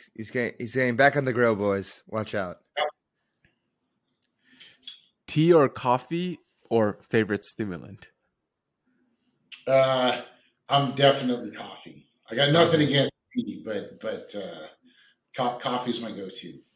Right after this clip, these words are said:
Speaker 1: Since it's four twenty, favorite weed strain?
Speaker 2: See, see, we did this the last time,
Speaker 3: Right
Speaker 2: and, and
Speaker 3: question. This is the right question
Speaker 2: I
Speaker 3: for him. <laughs>
Speaker 2: Yeah. And so, and so, you know, I am, um,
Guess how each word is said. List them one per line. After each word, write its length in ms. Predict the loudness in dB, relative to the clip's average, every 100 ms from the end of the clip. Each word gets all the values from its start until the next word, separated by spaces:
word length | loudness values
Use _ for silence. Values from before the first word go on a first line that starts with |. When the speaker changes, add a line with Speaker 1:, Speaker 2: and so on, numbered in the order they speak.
| _ _ _ _ _ _ _ _ _ _
Speaker 1:
Since 340 | -10 -6 -6
it's 140 | -6 -8
four 280 | 0 2 2
twenty, 600 | 2 2 2 0 -4 -8 _ _
favorite 500 | _ 2 4 4 2
weed 300 | 2 2 2
strain? 460 | -2 -6 -8 -10 -18 _ _ _ _ _ _ _ _ _ _ _ -20 -20 -20 -20 _ -6
Speaker 2:
See, 340 | -2 -2 -2
see, 260 | -2 0 0
we 120 | 2
did 180 | 4 4
this 180 | 0 0
the 80 |
last 380 | 4 8 8 4
time, 180 | 2 4
Speaker 3:
Right 80 | 4
Speaker 2:
and, 80 | 4
and 80 | 6
Speaker 3:
question. 480 | 6 6 2 0
This 180 | -2 -4
is 80 | -2
the 120 | 0
right 220 | 4 2
question 360 | 2 0 0 0
Speaker 2:
I 20 |
Speaker 3:
for 140 | 0 0
him. 260 | -2 -6 -2 6
<laughs> 480 | 6 6 2 0 0
Speaker 2:
Yeah. 160 | 8 8 8 0 -10 _ -10
And 100 | 0
so, 300 | 4 4 4
and 180 | -2
so, 80 | -2
you 160 | 0 2
know, 140 | 2
I 380 | 0 2 2 2
am, 200 | 2 0
um, 520 | 2 2 -2 -6 -12